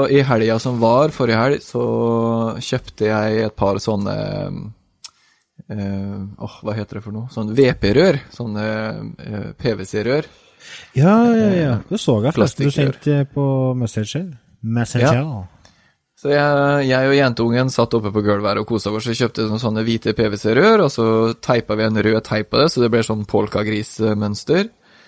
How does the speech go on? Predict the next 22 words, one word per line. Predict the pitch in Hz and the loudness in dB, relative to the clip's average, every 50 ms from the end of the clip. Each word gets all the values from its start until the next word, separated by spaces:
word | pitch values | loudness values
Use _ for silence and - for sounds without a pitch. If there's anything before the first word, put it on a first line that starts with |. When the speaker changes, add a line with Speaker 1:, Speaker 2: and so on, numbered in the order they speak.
| - - - - - _ _ _ _ _ _ _ _ | -20 -20 -20 -20 -20 _ _ _ _ _ _ _ _
Speaker 1:
Og | - - 131 131 131 131 131 131 131 127 127 127 127 123 123 123 120 120 117 117 117 117 113 110 | -4 0 2 4 4 4 4 4 4 4 4 2 2 0 0 -2 -2 -2 -2 -2 -2 -2 -2 0
bente | 131 143 135 110 98 - 113 110 | 2 2 4 2 2 2 2 2
og | 113 | 4
bøyde | 131 127 107 101 101 104 107 | 4 2 2 2 2 0 0
litt | 107 104 - | 0 0 0
på | 113 113 | 2 4
det | 113 110 | 4 4
her | 104 101 | 4 2
sånn, | - 110 107 107 | 2 0 0 0
og | 107 104 | 0 0
skrudde | - - 120 110 104 104 | 0 2 2 2 2 2
det | 101 95 | 2 2
fast | 107 101 104 - - | 2 0 0 0 0
ute | 110 98 - 101 - - | -2 -2 -2 -4 -6 -2
på | 101 101 104 104 107 107 107 107 104 - - | 0 0 2 2 2 2 2 0 0 -2 -2
trappeplattingen, | - 117 - - - - 98 98 101 101 101 - - 101 - - - 90 92 104 110 117 120 117 | -2 -2 -2 -4 -6 -4 -2 0 0 -2 -2 -4 -6 -6 -6 -8 -8 -8 -6 -4 -4 -4 -2 -2
eh, | 117 113 113 110 110 110 110 107 107 110 107 107 107 104 107 110 | -2 -2 0 0 -2 -2 -2 -2 -2 -4 -4 -4 -4 -4 -6 -6
så | - - 113 | -6 -4 -4
det | 110 - | -2 -2
fikk | - 104 - 107 | -2 -2 -2 -2
en | 101 - | -2 0
sånn | 107 104 104 | 0 -2 -2